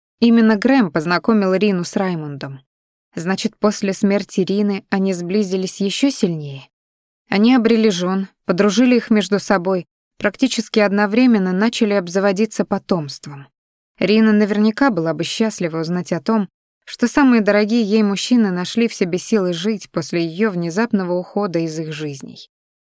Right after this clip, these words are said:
Неожиданно я вдруг задумалась над тем, что бы Рина почувствовала, увидев меня сейчас. В отличие от Грира, не прекратившего общение с её братом и бойфрендом,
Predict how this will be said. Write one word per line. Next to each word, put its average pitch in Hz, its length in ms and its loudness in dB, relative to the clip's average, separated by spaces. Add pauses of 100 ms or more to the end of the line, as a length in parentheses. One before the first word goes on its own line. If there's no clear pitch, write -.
(160)
Неожиданно 226 540 2
я 226 220 4
вдруг 202 280 -4
задумалась 202 640 0
над 185 220 -6
тем, 226 320 0 (460)
что - 260 0
бы 208 140 4
Рина 196 220 0
почувствовала, 190 680 0
увидев 214 420 0
меня 151 240 -6
сейчас. - 560 -12 (480)
В - 60 -2
отличие 208 440 2
от 175 100 -2
Грира, 190 480 0 (280)
не 196 120 0
прекратившего 233 760 0
общение 202 500 2
с - 100 -6
её 190 240 -2
братом 190 480 0
и 170 40 -4
бойфрендом, 165 680 -4